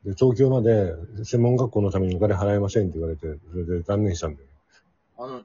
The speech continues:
Speaker 2: 新聞小学生とか考えなかった？
Speaker 1: いや、だって小学生じゃん、それ。
Speaker 2: え？
Speaker 1: 小学生じゃん。
Speaker 2: うん。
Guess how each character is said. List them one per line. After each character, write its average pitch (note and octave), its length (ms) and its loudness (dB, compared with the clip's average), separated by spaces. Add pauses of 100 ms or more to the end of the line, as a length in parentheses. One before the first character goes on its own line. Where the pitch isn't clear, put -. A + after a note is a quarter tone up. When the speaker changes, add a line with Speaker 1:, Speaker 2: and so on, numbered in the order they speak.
Speaker 2:
新 F3+ 240 -8
聞 F#3 280 -6
小 F3+ 240 -4
学 F#3 200 -8
生 G2+ 160 -8
と - 100 -18
か C#2+ 80 -16
考 F2 260 -16
え - 20 -14
な F2 80 -18
か - 80 -20
っ - 40 -20 (1400)
た？ C3 60 4
Speaker 1:
い B2 40 6
や、 G#2+ 60 4
だ G2+ 100 -4
っ F#2+ 40 -4
て F2+ 160 -4
小 F#3 180 8
学 G#3+ 160 -2
生 G2 120 2
じ F2 80 2
ゃ E2+ 40 -2
ん、 D#2+ 60 -4
そ D#2 80 -10
れ。 D2+ 80 -16 (640)
Speaker 2:
え？ D#4+ 220 -8 (1080)
Speaker 1:
小 F#3+ 300 6
学 G#3+ 200 0
生 G2 180 6
じ D#2+ 80 -2
ゃ D2+ 40 -8
ん。 - 20 -8
Speaker 2:
う D#2+ 40 -10
ん。 - 40 -20